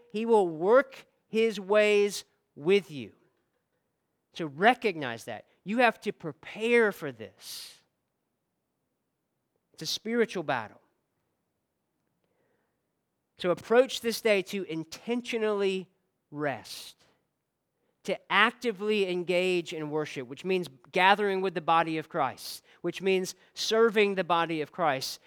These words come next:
It means inviting others to come and rest with you around your table. That is how we are to approach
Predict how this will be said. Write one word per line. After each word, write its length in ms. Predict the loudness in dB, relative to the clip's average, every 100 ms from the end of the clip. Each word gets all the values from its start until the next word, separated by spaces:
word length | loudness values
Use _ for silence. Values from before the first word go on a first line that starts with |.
| -2
It 100 | 4
means 240 | 4 2
inviting 680 | 0 -4 2 4 6 6 2 2
others 400 | 2 2 -2 -2
to 80 | -8
come 280 | -2 0
and 200 | 0 0
rest 420 | 2 2 0 -6 -16 _ _
with 440 | -2 2 2 -2
you 280 | -6 -6 -4
around 380 | -4 0 0 0
your 120 | -4
table. 580 | -6 -4 -4 -6 -12 -18 _ _ _ _ _ _ _ _ _ _ _ _ _ _ _ _ _ _ _ _ _
That 160 | -2 0
is 120 | 0
how 160 | 0
we 160 | 0 0
are 80 | 0
to 140 | -2
approach 540 | -4 -4 -6 -8 -12